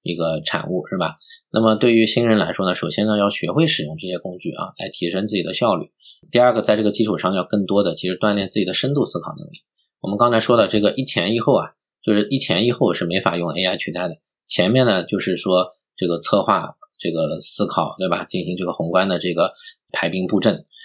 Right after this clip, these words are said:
那么以后呢，就是作为这个所谓的验收环节，作为一些精加工的环节，做一些思维的提升的环节，这个也没法用A I来取代。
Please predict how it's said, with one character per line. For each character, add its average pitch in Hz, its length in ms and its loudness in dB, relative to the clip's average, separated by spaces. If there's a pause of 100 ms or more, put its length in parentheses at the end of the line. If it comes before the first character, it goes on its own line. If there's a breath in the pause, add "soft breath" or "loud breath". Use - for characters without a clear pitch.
(160 loud breath)
那 104 120 0
么 104 200 4
以 110 100 4
后 160 260 4
呢， - 160 -6
就 87 140 -2
是 90 100 0
作 92 160 0
为 85 140 2
这 87 120 0
个 82 320 2
所 85 140 -6
谓 85 80 -2
的 92 100 -2
验 101 180 2
收 107 140 2
环 80 200 -4
节， - 200 -10
作 95 140 -2
为 87 100 2
一 87 60 0
些 - 180 -2
精 101 200 0
加 92 160 2
工 95 120 -2
的 87 120 2
环 85 180 -6
节， 87 200 -10 (280 soft breath)
做 95 180 0
一 92 40 0
些 98 120 2
思 - 200 4
维 98 120 4
的 95 100 2
提 - 200 -2
升 104 140 2
的 98 100 2
环 82 180 -8
节， 82 220 -8
这 101 100 -4
个 95 60 -2
也 87 100 0
没 92 140 -4
法 82 160 -4
用 87 120 -4
A 87 140 -6
I 90 120 0
来 92 140 0
取 - 160 -12
代。 - 200 -8